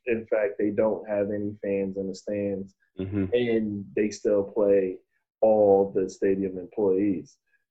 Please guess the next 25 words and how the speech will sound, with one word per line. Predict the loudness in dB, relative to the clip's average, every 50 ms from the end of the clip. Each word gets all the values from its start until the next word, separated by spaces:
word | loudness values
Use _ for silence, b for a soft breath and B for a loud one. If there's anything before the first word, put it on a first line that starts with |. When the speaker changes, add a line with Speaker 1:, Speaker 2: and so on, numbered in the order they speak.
| _ _ 2
Speaker 1:
That, | 4 6 6 6 4 2 -4 -12 -10 _
it'd | 4 4 4 4 2
be | 4 6 6
a | 6 6 4
very | 2 2 4 4 4 2
nice | 0 -2 -2 -2 -2 -4 -2
gesture, | 0 0 0 0 -2 -6 -4 -2 0 2 0 0 -2 -6 -14 _ _
um, | -2 -2 0 -2 -4 -6 -8 -12 _ _ _ _ _ _ _ _ _ _ _ _
and | 2 2
a | 2 4
good | 6 6 6 6
Speaker 2:
I'm | 8 8
not | 8 8 8
Speaker 1:
show | 6
of | 4
Speaker 2:
expecting | 0 2 4 6 8 8 8 6 2 -2
Speaker 1:
faith, | -4
Speaker 2:
it. | -6 -8 _ _ _ _ _ _ _ _ _ _ _ _ _
Speaker 1:
but | 2 4 6
I'm | 6 4 4
not | 4 4 4
expecting | 2 0 0 0 0 0 0 0 -4 -4 -2
it | -2 0 4
either | 4 6 6 6 6 6 4 2 2
because | -2 -4 2 2 4 4 4 4 2 0 -8 -14